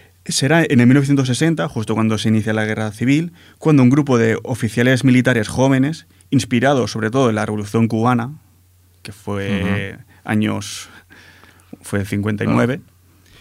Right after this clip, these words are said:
Speaker 1: eh, ins-, inspirados en la Revolución Cubana, eh, armaron una revolución para derrocar al, al gobierno de Idigoras Fuentes y formar, según un comunicado que, que emitieron,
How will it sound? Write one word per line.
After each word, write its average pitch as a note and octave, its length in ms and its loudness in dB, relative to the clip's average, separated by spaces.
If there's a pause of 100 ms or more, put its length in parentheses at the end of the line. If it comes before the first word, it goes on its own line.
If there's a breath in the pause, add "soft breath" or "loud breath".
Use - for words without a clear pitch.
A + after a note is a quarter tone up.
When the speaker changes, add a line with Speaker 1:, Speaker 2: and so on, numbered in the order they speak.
(460 soft breath)
Speaker 1:
eh, A2 420 2 (320)
ins-, C#3 200 -2
inspirados C3 420 0
en A#2 60 2
la A2 80 4
Revolución A2 360 2
Cubana, C#3 480 0
eh, A#2+ 140 2
armaron A#2+ 340 4
una C3 220 4
revolución B2 560 0
para B2+ 200 2
derrocar A2 380 2
al, A2+ 340 0
al A#2 120 -2
gobierno A2 340 2
de A2 220 0
Idigoras A2+ 420 0
Fuentes C#3+ 540 0 (420 soft breath)
y C3+ 120 4
formar, D3 500 2 (240)
según B2+ 380 4
un C#3 60 6
comunicado B2+ 540 2
que, F#2+ 300 -6
que G#2+ 80 -8
emitieron, C3 580 0